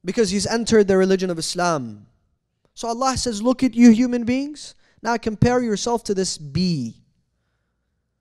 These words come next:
How obedient is the bee? How humble is the bee? How united is the community of bees? There's one queen,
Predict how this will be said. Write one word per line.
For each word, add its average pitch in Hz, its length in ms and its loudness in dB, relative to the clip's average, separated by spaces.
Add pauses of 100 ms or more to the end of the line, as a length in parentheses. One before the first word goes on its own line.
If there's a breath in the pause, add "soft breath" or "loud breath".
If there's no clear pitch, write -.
(680)
How 254 260 -8
obedient 196 640 -8
is 139 180 -16
the 139 100 -12
bee? 123 380 -14 (440)
How 220 240 -2
humble 196 600 -6
is 139 220 -6
the 131 100 -6
bee? 120 460 -8 (500)
How 262 360 -4
united 240 840 -4
is 185 220 -8
the 180 80 -6
community 190 680 -8
of 127 220 -8
bees? - 800 -12 (1400)
There's 220 240 -12
one 277 220 -10
queen, 190 420 -16